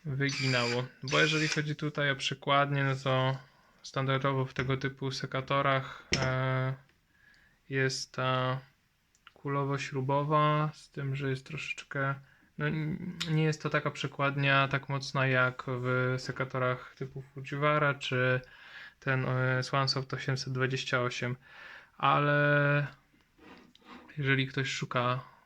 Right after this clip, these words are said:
e, takiej długości sekatora, to na pewno ten będzie godny polecenia ze względu na to, że mówię, e, jest, e, dobrze wyważony, spokojnie jedną ręką można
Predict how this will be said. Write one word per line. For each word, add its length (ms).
e, 520
takiej 300
długości 460
sekatora, 520
to 140
na 120
pewno 540
ten 280
będzie 420
godny 320
polecenia 560
ze 100
względu 380
na 160
to, 140
że 180
mówię, 260
e, 320
jest, 480
e, 360
dobrze 320
wyważony, 640
spokojnie 580
jedną 260
ręką 380
można 960